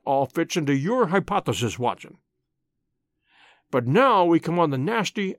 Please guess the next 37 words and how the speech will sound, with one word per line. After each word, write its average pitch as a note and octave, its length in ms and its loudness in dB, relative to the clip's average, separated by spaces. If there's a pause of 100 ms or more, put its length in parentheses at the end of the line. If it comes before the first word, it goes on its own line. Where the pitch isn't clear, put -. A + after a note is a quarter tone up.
(120)
angular, F3 580 2
uncompromising D3 880 -2
bits B2+ 420 -6
which - 240 -8
don't B3+ 180 -4
slip - 320 -8
into A3+ 160 -4
their F3 140 0
places. D#3 600 -2 (1200)
Why G3 300 0
a F#3 140 -4
cut-off F#3 380 0
shotgun D#3+ 560 -2
of G#2 100 -4
all G3 180 0
weapons, G2 460 -6 (500)
and G3+ 160 0
an A#3 80 0
American A#3 500 2
one B2 120 0
at G2+ 120 -4
that? E3 340 -10 (1000)
How G3+ 120 2
could B3+ 180 0
they B3+ 100 2
be A3 160 2
so G3 240 6
sure G#3 280 2
that F3+ 200 -4
the C3 80 -4
sound G3+ 300 0
of B2+ 80 2
it D#3 100 -2
would C#3 120 -4
not E3 200 -2
bring F#3 180 0
someone F3 320 0